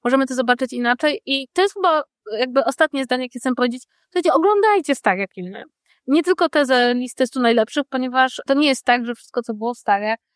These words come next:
i nawet uznawane dzisiaj za nieudane, nie, zwłaszcza dzisiaj, nagle może nas nie zachwycić, bo to też jest tak, że złe, stare filmy czasem są lepsze niż dobre, współczesne. Nie wszystkie, ale bardzo wiele.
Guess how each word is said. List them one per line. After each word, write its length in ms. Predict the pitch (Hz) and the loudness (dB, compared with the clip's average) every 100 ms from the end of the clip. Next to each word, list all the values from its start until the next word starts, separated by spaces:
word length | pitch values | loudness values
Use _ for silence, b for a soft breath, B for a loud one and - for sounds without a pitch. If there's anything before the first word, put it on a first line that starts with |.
| _ | _
i 80 | 247 | 0
nawet 240 | 262 254 | 2 0
uznawane 460 | 214 254 247 247 233 | 0 2 2 2 2
dzisiaj 200 | - 247 | -2 -6
za 80 | 226 | -2
nieudane, 420 | 220 214 220 226 | -4 0 0 0
nie, 120 | 233 - _ | -2 -6 _
zwłaszcza 560 | 233 233 330 370 262 - _ _ _ | -2 2 0 2 0 -2 _ _ _
dzisiaj, 480 | 220 247 185 185 220 _ _ - | -4 0 2 0 -2 _ _ 0
nagle 240 | 240 247 | 2 4
może 200 | 240 220 | 2 2
nas 160 | 214 - | -2 -2
nie 80 | 208 | -2
zachwycić, 400 | 208 - 185 - - | -2 -4 -6 -12 -12
bo 80 | 220 | -10
to 100 | 220 | -6
też 160 | 220 | -4
jest 140 | 208 - | -4 0
tak, 220 | 196 196 | -2 0
że 240 | 196 190 - _ _ 220 | 0 -2 -2 _ _ -8
złe, 280 | 214 254 453 | 0 2 2
stare 340 | - 370 339 277 | 0 0 0 0
filmy 240 | 339 339 | 0 0
czasem 260 | 269 262 247 | 0 -2 -2
są 160 | 233 | 0
lepsze 280 | 240 269 269 | 0 0 0
niż 160 | 220 - | 0 0
dobre, 240 | 214 220 | -2 -2
współczesne. 580 | - - 202 208 180 - - _ _ | -8 -8 -4 -2 -4 -10 -16 _ _
Nie 200 | 240 392 | 2 2
wszystkie, 400 | - 381 - - 415 415 _ | 2 -2 -2 0 0 -2 _
ale 240 | 214 220 | 2 2
bardzo 400 | 180 208 233 185 175 | 2 0 -2 -6 -14
wiele. 120 | - | -18